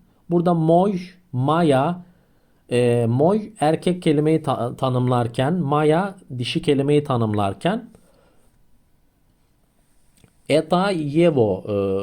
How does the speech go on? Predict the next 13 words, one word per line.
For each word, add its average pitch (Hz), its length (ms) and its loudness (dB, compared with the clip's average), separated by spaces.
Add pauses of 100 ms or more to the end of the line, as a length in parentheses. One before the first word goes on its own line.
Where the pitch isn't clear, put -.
(760)
ne 120 160 -6
demişiz 104 380 -8
orada? 131 540 -6 (500)
Bir 123 60 -6
son-, 123 440 -8
bir 135 100 -4
önceki 123 340 -4
slayta 120 440 -2
geliyorum 98 360 -2
arkadaşlar. 92 800 -8 (1080)
Oradaki 104 500 -8
o 104 120 -10
son 104 320 -10